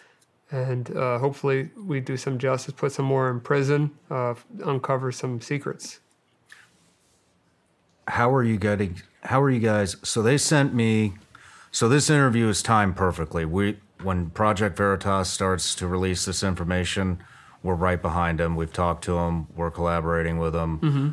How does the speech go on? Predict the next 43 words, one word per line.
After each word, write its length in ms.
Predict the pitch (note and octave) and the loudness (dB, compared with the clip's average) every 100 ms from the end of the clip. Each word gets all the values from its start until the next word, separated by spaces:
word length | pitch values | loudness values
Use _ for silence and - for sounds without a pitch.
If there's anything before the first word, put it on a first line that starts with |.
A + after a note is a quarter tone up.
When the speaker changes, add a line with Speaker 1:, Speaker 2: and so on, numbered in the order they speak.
| - - | -6 -6
Speaker 2:
We 160 | F2 F2 | 0 2
wanna 280 | F2 E2+ | 2 0
just 380 | D2+ F2 D#2+ - - _ _ _ _ _ _ _ _ _ _ _ _ _ _ _ - - | 0 -2 -2 -6 -14 _ _ _ _ _ _ _ _ _ _ _ _ _ _ _ -8 0
dump 260 | F#2+ F2 | 0 0
gas 560 | F#2 F2 F2 F2 - - _ _ _ _ _ _ _ _ _ | 0 2 2 0 -2 -6 _ _ _ _ _ _ _ _ _
and 180 | F2+ E2 F#2 | -6 -4 -2
amplify 800 | F#2 E2+ E2+ - E2+ D#2 D#2 D2+ - _ _ _ | -2 -2 -4 -2 -2 0 -2 -6 -14 _ _ _
what 200 | E2 D#2+ | -6 -4
you 100 | F2 | -2
guys 260 | E2+ E2 D#2+ | 0 0 -2
are 60 | |
doing 300 | D#2 E2+ D#2 | -4 -2 -2
to 80 | D2 | -4
get 180 | E2 D#2+ | -4 -4
this 240 | D#2 - | -6 -6
word 240 | D2+ D#2+ D2+ | -4 -4 -2
out. 260 | D2+ D2 | -4 -6
So 320 | - F2+ D#2+ - - - - - _ _ | -4 -2 -4 -6 -18 -20 -20 -20 _ _
what 200 | F#2+ A2+ | 0 4
does 180 | C3+ G#2 | 4 2
this 120 | A#2+ | -2
collaboration 800 | - A2 G#2 G2 G2 F#2 G2 F#2 | 0 2 2 2 2 0 0 0
look 180 | F2+ F#2 | 0 0
like 220 | F2+ - | -2 -4
between 340 | - F#2+ F2 | -4 -2 0
you 160 | E2+ E2 | 0 0
and 100 | E2 | 0
them? 240 | E2 D#2 | 0 -2
You're 120 | D#2+ E2 | -4 -4
feeding 380 | - F#2+ F#2+ | -2 0 2
them 180 | F#2 F2+ | 2 0
the 80 | F2+ | 0
information, 560 | F2 F2 F2 E2+ D#2+ E2+ | -2 -2 -2 -2 -2 -2
and 80 | |
then 120 | E2+ D#2 | -2 0
how 220 | F2+ F#2 | 0 0
are 80 | F2 | 2
they 140 | F2 | 0
reaching 400 | E2 E2+ - E2 | 0 -2 -2 -2
out 180 | E2 D#2+ | -2 -4
to 80 | D#2+ | -6
these 200 | D#2 D#2 | -6 -4
guys, 460 | D#2 D#2 D#2 - | -2 -2 -4 -6